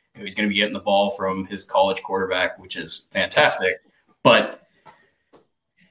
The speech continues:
yeah, just, he's gonna get way too steamed. Um, you know, I'm, I'm, I'm really concerned for the horizontal raid, um, to see, you know, how they're actually going to stretch the field.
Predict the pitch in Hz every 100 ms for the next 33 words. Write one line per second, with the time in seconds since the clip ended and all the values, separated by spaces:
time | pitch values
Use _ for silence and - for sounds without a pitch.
0 | _ - 135 - - - - - - 107
1 | 104 - 135 147 139 131 110 107 113 110
2 | 107 98 - 95 - - _ _ - 101
3 | 92 - - - - 85 90 104 107 107
4 | 107 113 110 104 127 127 117 - 113 -
5 | - 98 101 110 - 107 104 107 101 98
6 | 92 95 110 107 117 131 151 - 113 104
7 | 95 95 101 - 101 98 95 92 - 98
8 | 95 92 90 92 - 95 95 90 90 -
9 | 95 - - 85 95 120 -